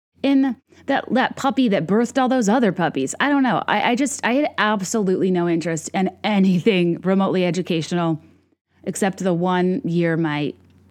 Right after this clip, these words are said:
you know, Dad got me the software for Math Blasters, and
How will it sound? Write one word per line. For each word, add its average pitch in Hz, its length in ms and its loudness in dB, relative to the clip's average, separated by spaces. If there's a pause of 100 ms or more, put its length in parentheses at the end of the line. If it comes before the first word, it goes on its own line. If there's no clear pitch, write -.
you 147 40 -4
know, 147 80 -8
Dad 190 340 -2
got 175 160 0
me 175 80 -2
the 165 80 -2
software 160 420 -2
for 147 140 -4
Math 175 360 0
Blasters, 113 560 -4
and 110 160 -4